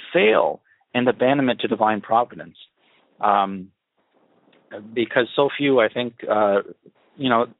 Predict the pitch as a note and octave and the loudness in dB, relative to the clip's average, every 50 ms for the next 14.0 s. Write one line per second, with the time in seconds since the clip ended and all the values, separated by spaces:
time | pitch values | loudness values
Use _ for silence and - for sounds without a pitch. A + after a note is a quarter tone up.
0 | _ - _ - B2 D3 E3 E3+ E3 D3+ C3+ B2 A2+ - - C#3 D#3+ E3 E3 C#3 | _ -18 _ 0 2 2 2 2 0 -2 -2 -4 -6 -4 -4 -2 -2 -2 -4 -6
1 | G2+ - - - A2+ G#2 - A2 G2+ - A2+ G#2+ A#2 - - B2+ A2+ G#2+ G2 G2 | -8 -8 -6 -6 -6 -4 -6 -6 -4 -2 0 0 -2 -2 -6 -8 -8 -8 -8 -6
2 | G2 G#2 G#2+ G2 - - - A#2 B2 B2 A#2+ B2 A#2+ A#2 A2 _ _ _ _ _ | -4 -4 -4 -6 -2 0 0 2 2 0 -2 -8 -12 -14 -16 _ _ _ _ _
3 | - - - - - - - A#2 - D#3+ E3+ F#3 E3+ - - A#2+ C3+ C#3 C#3+ C#3+ | -20 -20 -20 -20 -6 -4 -4 -2 0 0 2 2 0 0 2 2 4 4 2 0
4 | C#3+ _ _ _ _ _ - C3 A#2+ - - - E3 F3+ - F#3+ - - - F#2+ | -2 _ _ _ _ _ -12 -12 -12 -6 -6 -6 -6 -4 -6 -8 -8 -4 -4 -4
5 | F2+ F2 F2+ - A#2 A2 B2 B2+ B2+ A2+ - B2+ A2+ A#2+ A#2 B2+ B2 A2+ - A#2+ | -4 -4 -4 -4 0 0 0 0 -2 -2 0 0 0 0 0 -4 -8 -6 -4 -4
6 | A#2+ - - - A#2 D3 F#3 E3 G#2 - G#2+ - - D#3 F3+ G3 G3+ F#3+ F3 E3+ | -4 -4 -6 -8 -6 -4 -4 -4 -4 -6 -8 -8 -2 0 2 2 4 2 2 0
7 | - - D#3 D#3+ E3+ E3+ D#3+ - D#3 C3+ B2+ A#2 A2 B2 C3+ C#3+ - - A2+ A2+ | -2 -2 -2 0 0 -2 -4 -4 -6 -6 -6 -4 0 0 0 0 -2 -6 -10 -10
8 | A2 A2 A2+ G#2 - - B2 C3+ E3 - - - - _ _ _ _ _ _ _ | -12 -10 -10 -10 -4 -2 -2 -2 -2 -4 -12 -20 -20 _ _ _ _ _ _ _
9 | _ _ _ _ _ _ _ _ - G#2+ G#2 G#2 G#2 G2+ G2+ F#2+ F#2+ G2+ G#2+ _ | _ _ _ _ _ _ _ _ 0 2 2 2 2 0 -4 -8 -10 -14 -18 _
10 | _ _ _ _ _ _ _ _ _ _ _ _ _ _ _ - C#3 D3+ D3+ - | _ _ _ _ _ _ _ _ _ _ _ _ _ _ _ -4 0 0 0 0
11 | - - - - F3+ A3+ - - F3+ C#3 - - B2 G2+ F#2+ G2+ A#2 B2 C#3+ - | -2 -4 -2 0 0 -2 0 -2 -4 -4 0 0 0 0 0 -2 -6 -8 -8 -14
12 | _ _ _ _ - A2+ A2 A#2 A#2+ B2 A#2+ - A#2+ A2+ G#2+ G#2+ A#2 - - - | _ _ _ _ -4 -4 -2 0 -2 -2 -2 -2 -4 -2 -2 -2 -2 -4 -8 -14
13 | - _ - - - - - _ _ _ _ _ _ _ _ _ - - A#2 | -18 _ -20 -20 -20 -20 -20 _ _ _ _ _ _ _ _ _ 0 0 0